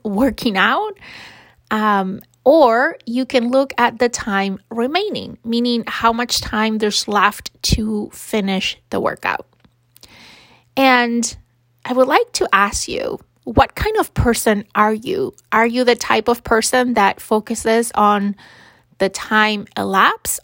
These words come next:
or the time remaining? And here's where the realization came to me. I noticed that I have a pattern. And this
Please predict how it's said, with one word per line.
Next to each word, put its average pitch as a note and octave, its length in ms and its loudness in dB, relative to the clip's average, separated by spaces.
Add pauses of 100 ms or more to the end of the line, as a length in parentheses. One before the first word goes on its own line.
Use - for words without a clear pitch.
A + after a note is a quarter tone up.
(120)
or A#3 280 6
the G#3+ 140 0
time A3 640 -2 (180)
remaining? G3+ 720 -6 (960)
And A3+ 160 -2
here's F4 320 2
where D4 140 4
the B3+ 180 0
realization A3+ 920 0
came G3+ 440 -4
to - 220 -6
me. G3+ 240 -4 (380)
I A3+ 160 0
noticed B3+ 720 2 (100)
that G#3 540 2 (360)
I G#3+ 380 4
have F#3+ 560 0 (220)
a G#3+ 80 0
pattern. - 580 -6 (1300)
And G#3+ 320 2
this B3 260 4